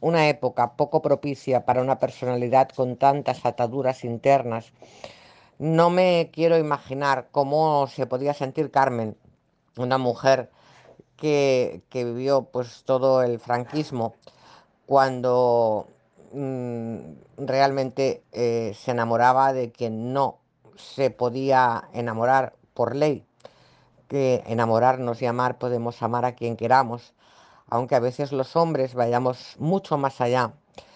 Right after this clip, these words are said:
el ser humano vaya mucho más allá de todo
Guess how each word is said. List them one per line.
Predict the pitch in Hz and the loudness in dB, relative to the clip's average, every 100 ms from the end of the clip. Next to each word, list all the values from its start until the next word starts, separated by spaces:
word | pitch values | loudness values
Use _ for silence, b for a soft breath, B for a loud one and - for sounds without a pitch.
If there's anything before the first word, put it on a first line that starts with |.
| B - | B -6
el | 135 | -4
ser | - 147 | 0 2
humano | 143 139 139 | 4 4 4
vaya | 135 123 | 4 2
mucho | 139 151 - 123 | -2 -6 -6 -6
más | 131 - | -6 -4
allá | 127 131 | -2 0
de | 127 117 | 0 0
todo | 135 120 101 | 0 0 -2